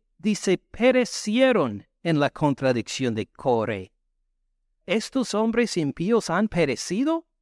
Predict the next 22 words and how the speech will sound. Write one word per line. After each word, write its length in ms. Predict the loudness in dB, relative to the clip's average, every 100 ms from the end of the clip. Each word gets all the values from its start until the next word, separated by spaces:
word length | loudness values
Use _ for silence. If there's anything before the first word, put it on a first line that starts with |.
| _ _ _ _ _ _ _ _ _ _ _ _ _ _ -12
Eh, 140 | -12 -4
no, 540 | 0 2 2 2 -4 _ _ _ -8
no 240 | 0 2
literalmente. 1040 | 2 0 0 -2 0 2 0 -2 -10 -12 _ _ _ _ _ _ _ _ _ _ _
Pero 200 | -4 -2
Judas 720 | -2 -2 0 4 2 2 -2 -18
ve 600 | _ 2 2 2 0 -6 _ _ _ -2
el 100 | -2
juicio 420 | 0 -2 0 0
divino 440 | 0 0 0 0 0
que 160 | 0
los 240 | 0 0 -4
espera. 640 | -6 -2 0 0 -4 -14 _ _ _ _ _ _ _ _ -2
Y 100 | -2
es 80 | 0
su 160 | -2
forma 360 | -4 -2 2 2
de 120 | 2
declarar 560 | -2 -2 0 2 4 2
que 160 | -2
es 200 | -4 -6 -6
garantizado. 920 | -4 -2 -2 -6 -4 -6 -8 -14